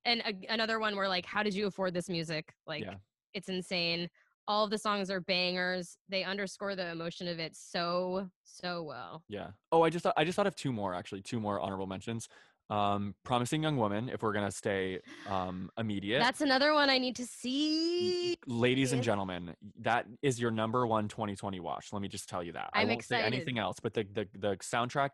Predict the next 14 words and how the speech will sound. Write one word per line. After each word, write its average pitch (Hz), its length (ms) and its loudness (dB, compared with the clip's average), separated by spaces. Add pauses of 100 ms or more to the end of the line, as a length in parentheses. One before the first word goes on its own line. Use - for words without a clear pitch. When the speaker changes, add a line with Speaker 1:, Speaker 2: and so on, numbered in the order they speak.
Speaker 2:
is 107 280 -2 (200)
fucking 131 560 -2
to 123 180 -2 (160)
die 95 380 2
for. - 100 -16 (400)
First 156 160 2
of 180 60 8
all, 160 120 6
Speaker 1:
The 143 60 4
Speaker 2:
it 139 40 6
open-, 143 80 4 (100)
Speaker 1:
plot? 262 220 4 (320)
Speaker 2:
opens 160 400 2
with 123 340 2